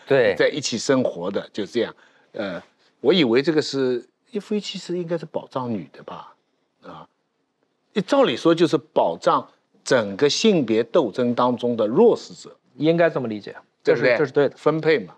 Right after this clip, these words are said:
Speaker 3: 但从这个《汉谟拉比法典》开始就提倡一夫一妻制，但是到了，因为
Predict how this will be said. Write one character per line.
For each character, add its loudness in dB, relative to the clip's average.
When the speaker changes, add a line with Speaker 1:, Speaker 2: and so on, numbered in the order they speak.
Speaker 3:
但 2
从 0
这 2
个 4
《汉 -2
谟 2
拉 4
比 0
法 0
典》 0
开 0
始 -8
就 -4
提 -6
倡 -4
一 -4
夫 -10
一 -6
妻 -12
制， -14
但 2
是 -8
到 2
了， 2
因 4
为 4